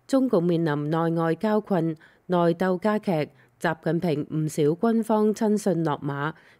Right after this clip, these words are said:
佢被指失勢。外界分析，香港中聯辦換將，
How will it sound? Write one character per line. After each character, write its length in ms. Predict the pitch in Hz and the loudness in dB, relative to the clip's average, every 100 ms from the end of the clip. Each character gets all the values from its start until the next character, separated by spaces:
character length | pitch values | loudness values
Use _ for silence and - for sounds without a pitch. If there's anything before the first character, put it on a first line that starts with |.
| - | -2
佢 120 | 170 | 0
被 180 | 170 151 | 2 0
指 240 | - 151 | 0 -2
失 140 | 175 214 | 0 -2
勢。 440 | - 180 165 160 - _ _ | -2 -2 0 -2 -6 _ _
外 200 | 185 180 | 0 0
界 220 | 185 196 190 | 2 0 0
分 240 | 233 233 | 0 0
析， 240 | 226 220 - _ _ - | 0 -2 -2 _ _ -2
香 220 | 262 254 | 0 2
港 260 | 165 151 170 | 0 -2 0
中 220 | 220 214 | 0 2
聯 180 | 151 143 | 2 0
辦 260 | 151 151 | -2 -2
換 200 | 156 151 | 0 0
將， 340 | 143 170 165 | 0 0 0